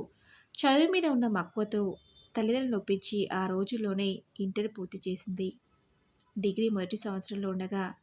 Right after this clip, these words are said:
మంచి సంబంధం రావడంతో శకుంతల తండ్రి, "ఆడపిల్లలకి ఇంతకన్నా పెద్ద చదువులు ఎందుకమ్మా?" అని కాలేజీ మానిపించి పెళ్లి జరిపించాడు. భర్త కాలం చేయడంతో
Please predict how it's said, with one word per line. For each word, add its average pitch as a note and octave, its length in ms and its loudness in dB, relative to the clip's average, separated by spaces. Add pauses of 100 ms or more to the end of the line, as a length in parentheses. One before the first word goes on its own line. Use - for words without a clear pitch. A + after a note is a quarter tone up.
(400)
మంచి C4+ 280 2
సంబంధం A3 520 0
రావడంతో G3 520 -2 (500)
శకుంతల A#3 600 -2
తండ్రి, F#3 480 -2 (600)
"ఆడపిల్లలకి C#4+ 640 4
ఇంతకన్నా G3 400 -2
పెద్ద A#3 220 -2
చదువులు A3 280 -4
ఎందుకమ్మా?" F#3+ 560 -2 (400)
అని F#3+ 280 0 (360)
కాలేజీ G3 460 -2
మానిపించి G3+ 760 -2 (200)
పెళ్లి F#3+ 180 0
జరిపించాడు. F#3+ 640 -4 (1160)
భర్త F#3 300 -2
కాలం F#3+ 340 -2
చేయడంతో G3 460 -2